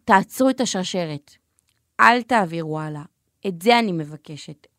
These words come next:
את זה אני מקבלת כשאומרים לי. אה, לצערי קיבלתי מקבוצות כאלה ואחרות, נחשפתי. מאוד מאוד קל היום להיחשף במדינה שלנו לכל דבר, מאירוע משמח ועד אירוע סופר עצוב וסופר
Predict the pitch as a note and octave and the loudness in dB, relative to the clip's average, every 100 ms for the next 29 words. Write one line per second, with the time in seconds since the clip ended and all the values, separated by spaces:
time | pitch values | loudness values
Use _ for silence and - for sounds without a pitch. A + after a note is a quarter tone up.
0 | - E3+ - G#3 A#3 A3 F3+ F3 D#3+ D#3+ | -18 -18 -8 -2 0 0 -4 -6 -8 -8
1 | D#3 D3+ _ - E3 D#3 D#3 D3+ D3+ D3 | -8 -12 _ -12 -10 -10 -10 -10 -12 -14
2 | _ _ - - - _ - F3 E3+ E3+ | _ _ -20 -20 -20 _ -8 -4 -4 -4
3 | F3 E3+ G#3 B3+ B3+ A3+ A3 B3 A3+ A3 | -6 -6 -6 -6 -6 2 4 4 0 -2
4 | A#3 G#3+ G3 G#3+ A#3+ A3+ A3 G#3+ A3+ G3+ | -2 -4 -6 -4 -4 -4 -2 0 0 -4
5 | - A3+ A#3+ G3+ - - A3 - - E3 | -2 -2 -2 -8 -6 0 0 0 -8 -4
6 | F3 G#3+ C4 B3+ A3+ - A3+ A#3 G#3+ G3 | -2 -2 -2 -4 -6 -4 0 0 -2 -6
7 | - F3 A3 F#3 E3 F3 E3+ F3 F#3+ - | -10 -6 -4 -4 -4 -4 -4 -4 -4 -4
8 | G#3+ G#3 G3+ - A#3+ A#3 G#3+ A#3 F3 D#3 | -4 0 -2 0 2 2 0 -4 -4 -4
9 | D3 - A#3+ - G#3+ G#3 G3 G3+ G3 A3 | -8 -20 -12 -4 -2 0 0 -2 -2 -4
10 | G#3+ A#3 C4+ A3+ A3 G#3+ G#3+ G#3+ G#3+ - | -2 -2 -2 -2 -2 -2 0 0 0 -6
11 | - _ _ - - D4 C4+ A#3+ A#3+ B3 | -20 _ _ -14 -4 -2 0 -2 -4 -4
12 | G#3+ A3 C#4 C4 | -4 -4 -4 -4